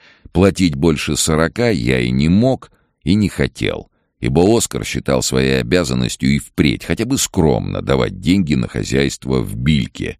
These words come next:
на Марию, мальчика и Густу.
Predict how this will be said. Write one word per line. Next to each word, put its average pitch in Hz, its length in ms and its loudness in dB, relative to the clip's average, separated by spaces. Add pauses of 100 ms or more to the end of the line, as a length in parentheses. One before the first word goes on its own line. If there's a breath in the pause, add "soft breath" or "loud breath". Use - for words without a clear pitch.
(460)
на 64 140 -2
Марию, 71 460 2
мальчика 62 560 -2
и 58 120 -2
Густу. 55 640 -6